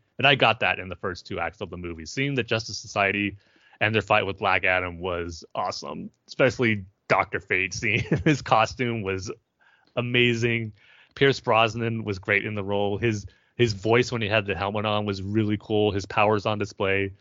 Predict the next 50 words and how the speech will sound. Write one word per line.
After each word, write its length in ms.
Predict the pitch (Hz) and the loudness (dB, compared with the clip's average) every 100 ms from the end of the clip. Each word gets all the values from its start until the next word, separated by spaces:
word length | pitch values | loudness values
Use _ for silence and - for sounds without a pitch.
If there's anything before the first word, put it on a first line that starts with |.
| _ _ - | _ _ 0
It 80 | |
was 200 | 139 120 | 4 2
just 180 | 101 90 | 0 -6
great. 300 | - 87 85 _ _ _ _ | -2 0 -2 _ _ _ _
Then 120 | 127 127 | 0 4
you 80 | |
had 240 | 120 113 104 | 4 4 4
Hawkman, 640 | 110 117 127 113 113 120 117 _ - | 2 0 0 -2 -2 -4 -12 _ -8
uh, 300 | 104 95 95 101 98 - _ _ | -4 -2 -4 -6 -16 -20 _ _
uh, 160 | 98 87 | -2 -2
played 240 | 113 104 | -2 -2
by 380 | 98 95 92 95 - _ - | 0 0 0 -2 -4 _ -2
Aldis 340 | 110 107 104 | -2 0 -4
Hodge, 480 | - 107 107 110 - - _ _ _ | 2 4 2 -2 -10 -14 _ _ _
as, 420 | - 95 92 87 92 _ - - _ _ - | -2 0 0 -6 -14 _ -16 -16 _ _ -2
I'm, 240 | 120 127 - | 0 0 0
I'm 80 | 123 | 0
not 120 | 123 | 0
gonna 140 | 113 | 0
lie, 160 | 101 95 | 2 2
I 80 | 98 | 0
just 140 | - | 0
have 120 | 101 | -2
the 140 | 95 90 | -2 -2
I 100 | 95 | -2
D, 240 | 92 92 - _ | -2 -6 -8 _
I 240 | 98 95 98 - | -2 -2 -2 -6
M 160 | 110 | -6
D 180 | 92 101 | -4 -6
page 300 | - 101 98 | -2 -2 0
up 120 | 101 - - | -4 -4 -2
'cause 200 | 120 85 - | 2 2 0
<laughs> 80 | |
I'm 120 | - - | -4 0
not 260 | 151 - | -2 -2
familiar 380 | 135 127 123 123 | -6 2 4 4
with 140 | 120 107 | 2 0
a 40 | |
lot 200 | 107 110 | 0 0
of 80 | 104 | 2
actors 400 | 104 104 113 113 | 0 0 -4 -4
in 140 | 123 | -6
the 80 | 113 | -4
movie 280 | 113 107 107 | -2 -2 -2
besides 380 | 98 110 98 95 | -2 0 0 -2
Dwayne 260 | 101 98 | -4 -4
Johnson 340 | 98 92 90 98 | -2 -4 -6 -10
and 100 | 90 | -6
Pierce 200 | 95 90 | -6 -4
Brosnan. 480 | 92 90 98 98 | -2 -2 -4 -10